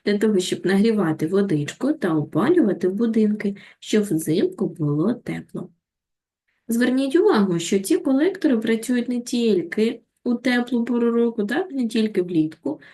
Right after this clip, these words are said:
але й узимку вони також будуть працювати. У завданні під номером десять слід прочитати наведену розмову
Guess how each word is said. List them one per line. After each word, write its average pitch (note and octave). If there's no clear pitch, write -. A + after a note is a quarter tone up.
але F3
й F#4
узимку F#3
вони D#3
також C4+
будуть A3
працювати. D#3+
У G#3
завданні F4+
під D#4
номером D4
десять D#4
слід C4+
прочитати A#3
наведену A#3
розмову A#3